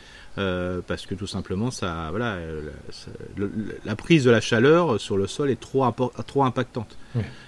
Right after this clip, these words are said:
Speaker 1: Donc, euh, globalement, euh, sur de la veste, c'est une plante plutôt annuelle, là.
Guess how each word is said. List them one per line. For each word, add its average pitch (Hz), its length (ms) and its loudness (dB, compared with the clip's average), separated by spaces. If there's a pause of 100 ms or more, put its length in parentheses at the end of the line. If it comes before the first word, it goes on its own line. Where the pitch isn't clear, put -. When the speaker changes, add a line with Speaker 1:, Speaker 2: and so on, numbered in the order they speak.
(140)
Speaker 1:
Donc, 107 280 -2
euh, 98 440 2 (540)
globalement, 127 760 6
euh, 104 480 0
sur 110 160 -4
de 104 60 -4
la 113 100 4
veste, 120 240 2
c'est - 160 -10
une 98 180 -2
plante 104 420 -4
plutôt 101 300 -4
annuelle, 113 360 0
là. 139 160 -2